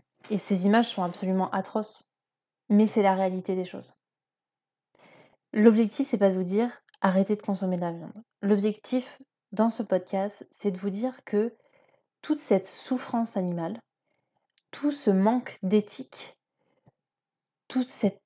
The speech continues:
tout cet élevage intensif, en fait, a un impact sur notre organisme, sur notre état d'esprit, sur notre niveau énergétique.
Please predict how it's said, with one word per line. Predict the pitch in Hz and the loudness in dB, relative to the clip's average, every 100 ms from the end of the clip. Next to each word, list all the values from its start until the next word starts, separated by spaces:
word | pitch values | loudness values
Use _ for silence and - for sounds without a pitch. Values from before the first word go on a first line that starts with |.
| - - | -20 -12
tout | 247 | -4
cet | - - | -2 2
élevage | 240 233 233 262 202 | 4 4 6 4 2
intensif, | 185 185 185 - 277 277 - | -2 -4 -6 -6 -8 -8 -14
en | 180 | -14
fait, | 165 233 254 - - | -8 -8 -8 -14 -4
a | 208 | 2
un | 220 226 | 6 6
impact | 233 220 240 - - - | 6 4 0 0 -14 -20
sur | - - - - 208 202 - _ | -20 -20 -12 -4 -4 -4 -16 _
notre | 208 208 208 | 0 2 0
organisme, | 190 180 170 180 - - _ | 0 -2 -4 -8 -16 -20 _
sur | - - 208 | -16 -4 -2
notre | 202 196 | -2 -2
état | 214 208 | 0 0
d'esprit, | 196 190 - 190 185 | 0 -4 -12 -12 -12
sur | - 202 | -10 -6
notre | 196 190 220 | -6 -4 0
niveau | 202 220 220 | 0 0 0
énergétique. | 214 196 190 180 - - - | -2 -2 -6 -8 -10 -20 -20